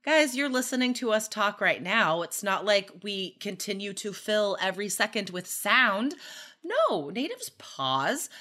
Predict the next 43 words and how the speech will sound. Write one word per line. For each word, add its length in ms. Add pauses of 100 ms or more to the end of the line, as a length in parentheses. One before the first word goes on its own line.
(280)
but 120
examiners 840
are 100
trained 520 (100)
to 140
know 420 (220)
why 680 (240)
you're 220
pausing 600
or 180
hesitating. 760 (440)
I 460
know 640
if 160
you 120
are 100
pausing 540
because 400
you 80
just 300
don't 260
have 420 (360)
ideas, 720
you 120
don't 240
have 160
anything 320
to 80
say. 380 (260)
I 200
know 320
if 140
you 140
are 280
looking 420
for 180
a 80
vocabulary 720
word 400
'cause 160
you 80
don't 260
know 300